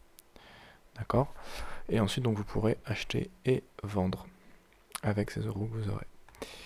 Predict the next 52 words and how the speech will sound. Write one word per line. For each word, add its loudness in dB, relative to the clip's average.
Euh, 10
ensuite, 8
comment 10
on 8
fait 6
une 6
fois 6
qu'on 2
a 4
nos 4
premiers 4
bitcoins ? 4
On 6
a 8
acheté 4
nos 6
premiers 8
bitcoins. 6
Une 6
fois 8
qu'on 10
a 12
acheté 6
nos 8
premiers 4
bitcoins, 2
donc 0
ils -6
se -6
trouvent 2
ici, 4
vous 4
allez 8
me 8
dire, 10
mais 8
à 8
quoi 4
ça 4
sert 0
d'avoir 2
fait, 4
euh, 2
la 0
wallet ? 4
Bah, -2
tout -10
simplement, 0
vous 0
allez 4
faire 4
Send 2